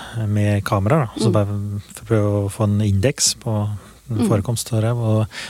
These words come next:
Speaker 1: det er typisk når ulven kom først, så gikk det ikke veldig lenge før reven kom etter. Og den finner jo alltid noe, da, ikke
Speaker 2: Ja.
Speaker 1: sant?
Speaker 2: Ja.
Speaker 1: Så de må jo møtes en eller annen
Speaker 2: Ja.
Speaker 1: gang.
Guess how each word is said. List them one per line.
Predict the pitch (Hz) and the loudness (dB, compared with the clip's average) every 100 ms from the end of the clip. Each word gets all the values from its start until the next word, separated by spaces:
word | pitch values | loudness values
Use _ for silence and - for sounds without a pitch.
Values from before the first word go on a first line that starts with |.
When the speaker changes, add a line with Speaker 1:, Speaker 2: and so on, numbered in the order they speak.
| - | -6
Speaker 1:
det | |
er | 117 - | -2 0
typisk | 123 120 | 0 0
når | 131 | 2
ulven | 117 104 113 | 4 4 2
kom | 117 110 | 2 0
først, | 147 - - | 0 -2 0
så | 123 | 0
gikk | 101 | 0
det | - | 0
ikke | 110 | 2
veldig | 127 104 110 | 2 4 2
lenge | 101 104 | 2 0
før | 110 107 | 0 0
reven | 98 104 | 0 -2
kom | 113 | -2
etter. | 104 - - - - - - 220 | -4 -4 -6 -8 -14 -14 -8 -4
Og | 117 | 0
den | 113 107 101 | 2 0 -2
finner | - 110 107 | 0 0 2
jo | 139 | 2
alltid | 104 113 107 | 2 0 0
noe, | 143 131 | 2 0
da, | - - | -2 -4
ikke | 110 | 2
Speaker 2:
Ja. | 113 | 4
Speaker 1:
sant? | 98 82 - - | 4 0 -10 -6
Speaker 2:
Ja. | - | 0
Speaker 1:
Så | 127 | 4
de | 127 | 4
må | 113 | 6
jo | 165 | 4
møtes | 208 95 - - - | 2 0 0 0 2
en | 127 | 2
eller | 123 | 2
annen | |
Speaker 2:
Ja. | |
Speaker 1:
gang. | 170 | 0